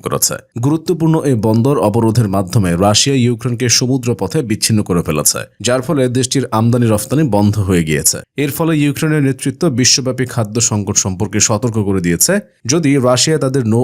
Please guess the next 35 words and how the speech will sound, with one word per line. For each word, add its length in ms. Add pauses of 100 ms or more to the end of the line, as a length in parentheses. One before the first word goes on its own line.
(120)
অবরোধ 300
না 260
তোলে 300 (220)
কিংবা 240
শস্যের 500
চালান 240
ছেড়ে 320
না 60
দেয়। 180 (140)
ইউক্রেন 320
বলেছে, 320 (140)
ওডেসায় 400
একটি 200
শপিং 320
সেন্টার 360
এবং 220
একটি 240
গুদাম 300
সহ 240
বিভিন্ন 360 (140)
লক্ষ্যবস্তুতে 680
সাতটি 400
ক্ষেপণাস্ত্র 480
আঘাত 340
করার 180
পরে 300 (200)
অগ্নি 260
নির্বাপক 460
কর্মীরা 320
ওডেসায় 560
আগুনের 340
সাথে 220
লড়াই 300
করছেন। 280 (260)
এতে 180